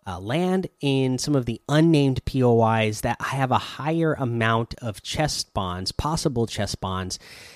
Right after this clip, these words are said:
That way you have a higher chance of getting loot. Because if you're landing in the highly contested named P O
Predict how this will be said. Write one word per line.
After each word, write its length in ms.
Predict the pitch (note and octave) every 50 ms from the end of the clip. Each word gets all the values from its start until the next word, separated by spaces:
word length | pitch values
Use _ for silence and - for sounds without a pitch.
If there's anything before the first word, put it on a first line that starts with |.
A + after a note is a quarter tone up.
| - - -
That 180 | - A#2 B2 C#3
way 120 | C#3 C3+
you 140 | B2 B2 B2 A2+
have 180 | B2+ C3+ A2+
a 40 | G2+
higher 360 | - - A#2 C3 C#3 B2+ A#2+
chance 300 | - - - A#2+ A2+ -
of 120 | G#2 G2 G#2+
getting 240 | A2 G#2 G#2 G#2
loot. 180 | G#2 G2+ F2 E2
Because 280 | F#2 G2 - A#2+ G#2+ B2
if 160 | A#2+ - -
you're 100 | E3 E3+
landing 500 | D3+ C#3 D3 F3 A3 A#3+ A#3 A3+ A3+ F#3+
in 260 | - E3+ D#3+ D#3 C#3
the 420 | C#3 B2 A#2+ A#2 A#2 A#2 A2+ G2+ - _ _ _ _ _ _ _
highly 380 | - - B2+ D3 D#3 D#3+ D#3 D3
contested 800 | - C#3+ B2+ A#2 - - - C3+ C3+ - - - C#3+ C3+ C3 B2
named 440 | A2 G#2 G#2 A2 A#2+ B2+ C3 B2+ - -
P 200 | - C3+ B2+ A#2+
O 180 | A2+ A2 G2+